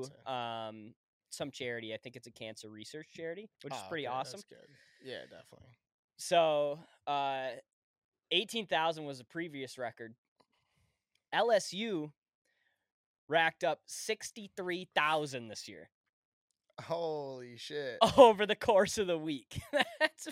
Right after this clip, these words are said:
Speaker 2: fucking
Speaker 1: <laughs>
Speaker 2: insane, dude. One dude I think this was yesterday, bought eighty-eight hundred shots in one round,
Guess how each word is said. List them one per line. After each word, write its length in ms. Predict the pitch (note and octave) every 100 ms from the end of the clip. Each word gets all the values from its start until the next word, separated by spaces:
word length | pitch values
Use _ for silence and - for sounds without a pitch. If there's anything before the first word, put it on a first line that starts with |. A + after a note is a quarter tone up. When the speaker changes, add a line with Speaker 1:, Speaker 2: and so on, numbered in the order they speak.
| -
Speaker 2:
fucking 640 | A3 G#3+ - A3+ A#3+ A#3 A3
Speaker 1:
<laughs> 20 |
Speaker 2:
insane, 840 | A#3+ - A3+ G#3+ A#3+ G#3 F#3 E3 D3
dude. 340 | D#3 D3 D3+ - - - - - - _ _
One 320 | F3 A3+ D4
dude 460 | A#3 B3+ C#4+ D#4 D4 - _ _ _ _ _ _ _ _
I 80 | F3
think 180 | F#3 F#3+
this 140 | F#3+
was 160 | E3+ D3+
yesterday, 580 | E3+ F#3 B3 B3 C4 C4 _ _ _ _ _ _ _ _ _ _ _ _ _ _ _
bought 320 | F3 F#3 F#3 - _ _ _ _ _ _ _ _ _ -
eighty-eight 560 | F3+ A#3 A#3+ A3 A#3
hundred 520 | - F3 F#3+ A#3 C4 C#4 - _ _
shots 560 | - D#3+ D#3 A#3+ - - _
in 160 | D#3 D3+
one 200 | E3 G3
round, 440 | D#3+ D#3 G#3 A#3+